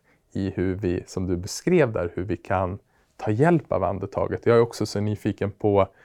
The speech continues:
hur vi kan ta hjälp av andetaget för att komma igenom motstånd. Hur kan vi använda andetaget för att, hur kommer det sig att vi människor inte andas med hela kroppen?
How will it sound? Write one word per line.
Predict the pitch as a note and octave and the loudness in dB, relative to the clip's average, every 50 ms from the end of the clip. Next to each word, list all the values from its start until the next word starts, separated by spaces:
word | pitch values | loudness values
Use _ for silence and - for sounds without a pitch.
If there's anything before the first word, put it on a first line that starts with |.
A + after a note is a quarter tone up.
| _ _ | _ _
hur | - A2+ | -4 -2
vi | A2 A2 | -2 0
kan | - - G#2+ A2+ A2+ G2+ | 2 0 0 0 0 -2
ta | - A#2 | 0 0
hjälp | A#2+ A#2 A2 - | 2 2 2 2
av | G2 G2 | 0 2
andetaget | G#2+ A2 G#2+ G2+ G2+ - G#2+ G2+ G2+ G2+ - | 2 0 0 -2 0 0 2 2 2 0 0
för | - G#2 G2+ | 2 4 4
att | G2+ G2 - - _ _ | 4 2 -4 -12 _ _
komma | - - A#2+ A#2+ A#2 | -2 0 2 2 2
igenom | A#2+ A#2+ A#2+ A2+ A2 G#2+ | 2 2 2 2 2 2
motstånd. | A2+ B2+ C3+ B2+ A#2 - - - - - - - A#3 G3+ C3 F#2+ G2+ G2+ G#2+ A2 - _ _ _ _ _ _ _ _ _ | 2 2 2 2 2 -2 -6 -12 -14 -12 -4 0 2 2 2 0 -4 -10 -12 -14 -16 _ _ _ _ _ _ _ _ _
Hur | - B2+ B2 | -2 0 0
kan | - - C3 B2+ | 2 2 2 4
vi | A#2+ | 4
använda | A#2+ B2+ B2 B2 A#2 A2+ G2+ | 4 4 2 0 0 2 2
andetaget | A2 A#2 A2+ A2 A2 A2+ A2 - B2 A#2 A#2 A#2 A2+ G2+ - | 2 2 2 0 0 -2 0 2 4 4 4 4 2 0 0
för | - - G#2 G#2+ G#2+ G#2 | 0 2 4 4 4 4
att, | G2+ F#2+ G#2+ - _ - - - - - - _ _ _ | 4 2 2 0 _ -16 -20 -20 -20 -20 -20 _ _ _
hur | - C3+ C3 | 2 2 4
kommer | C3 - C3 C3 B2+ | 4 2 2 2 2
det | A#2+ | 2
sig | - - A2+ | 4 4 4
att | A2 - A2 | 4 2 0
vi | G#2+ A2 | 0 2
människor | A2+ A2 A2 G#2+ G#2+ - - G2+ G#2 G2+ G2+ G2 - _ _ _ _ _ _ | 2 2 0 -2 -2 0 2 2 2 2 0 -2 -4 _ _ _ _ _ _
inte | - E3+ E3 - F3 - | -2 -2 0 0 -2 0
andas | - F#3 C#3+ G2+ G2+ F#2+ G#2+ A2 A#2 - A3+ G#3 - - - - - - _ _ _ | 2 2 2 2 -2 -6 -8 -6 -2 -2 -2 -2 -6 -10 -16 -18 -18 -20 _ _ _
med | - C3 B2 | -2 0 2
hela | A#2 G#2+ A2 G#2+ | 2 2 2 0
kroppen? | - - - A#3+ - _ _ - - - B2 | 0 0 -2 -2 -2 _ _ -6 -6 -4 -6